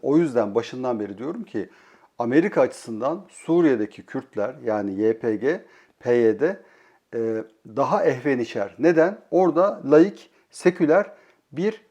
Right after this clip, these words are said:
tampon yapı var orada. Bir coğrafyayı kabul etti, etmedi, silahını bıraktı, bırakmadı ayrı. Ama Amerika açısından çok önemli. Kaldı ki, bakın Mark Rubio, Amerikan Dışişleri Bakanı çok net bir şekilde açıklama yaptı. Dedi ki biz,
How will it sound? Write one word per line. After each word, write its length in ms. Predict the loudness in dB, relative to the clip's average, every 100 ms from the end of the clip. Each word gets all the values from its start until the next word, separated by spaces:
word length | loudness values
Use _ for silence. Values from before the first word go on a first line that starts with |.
| _ 0
tampon 560 | 4 4 2 -2 -2 -12 _ _
yapı 300 | 4 4 6
var 120 | 6
orada. 340 | 6 0 -6 -14 _ _ _ _
Bir 160 | -4 0
coğrafyayı 520 | 4 6 6 4 -4
kabul 260 | -2 -2 -2
etti, 260 | -2 -4
etmedi, 420 | -8 -8 -8 -8 -10
silahını 420 | -2 0 0 0
bıraktı, 340 | 0 0 -2
bırakmadı 400 | -2 0 -2 0
ayrı. 260 | 0 0 -4 -14 -20 -12 0
Ama 360 | 2 2 0 -2
Amerika 380 | 4 4 4
açısından 360 | 0 0 -2 -2
çok 220 | -2 -2
önemli. 380 | -2 -2 -8 -12
Kaldı 360 | 2 2 2 -2
ki, 220 | -4 -4 -8 _ -20 _ _
bakın 240 | -2 0 4
Mark 320 | 4 4 2
Rubio, 400 | 2 2 0 -2 -6
Amerikan 500 | -4 -2 -2 -2 -2
Dışişleri 380 | -10 -8 -4 -2
Bakanı 420 | -2 -4 -4 -8 _ _ _ _
çok 240 | 2 4
net 200 | 4 4
bir 60 | -2
şekilde 540 | -8 -8 -8 -6 -4
açıklama 480 | -4 -6 -4 -4 0
yaptı. 320 | 0 0 -8
Dedi 120 | -12 -10
ki 140 | -8
biz, 280 | -8 -10